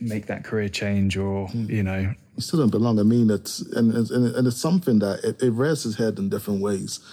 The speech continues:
Speaker 2: I mean, I was probably four or five months into the N B A and I still felt as though I didn't belong. <laughs> You know, like, if,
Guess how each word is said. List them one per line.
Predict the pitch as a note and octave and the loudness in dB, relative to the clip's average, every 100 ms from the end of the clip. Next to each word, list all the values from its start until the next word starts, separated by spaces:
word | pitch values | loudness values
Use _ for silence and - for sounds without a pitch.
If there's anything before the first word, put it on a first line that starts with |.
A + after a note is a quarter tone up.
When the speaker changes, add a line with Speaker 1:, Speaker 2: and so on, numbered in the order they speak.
| - - _ | -20 -20 _
Speaker 2:
I | A2+ | 2
mean, | A2+ A#2 G#2+ G#2+ G#2 - - _ _ _ - - | 4 4 4 2 0 -8 -20 _ _ _ -20 -10
I | - | -2
was | A#2 | -2
probably | - B2+ G#2+ A2+ G#2+ G#2 G2+ - - | 0 0 2 2 2 2 -2 -8 -16
four | - A2+ | -2 2
or | A#2 | 2
five | C3+ C3+ | 2 2
months | C#3+ D3+ D3 | 2 2 0
into | D3+ C3+ D3+ | -2 -2 0
the | C#3+ | 2
N | D3+ | 2
B | D3 | 2
A | D#3 | 2
and | D3 | 2
I | A#2+ | 0
still | - A#2 | 0 -2
felt | B2 A#2 | 0 -2
as | A2+ | 0
though | A2 | 2
I | |
didn't | A2 G#2+ | 4 4
belong. | G2+ G#2+ F3+ | 2 2 2
<laughs> | - - - D4 - - | 2 -6 -10 -2 -2 2
You | D#3 C#3+ | 4 4
know, | C#3 | 2
like, | C3 - | 0 0
if, | F3 | -2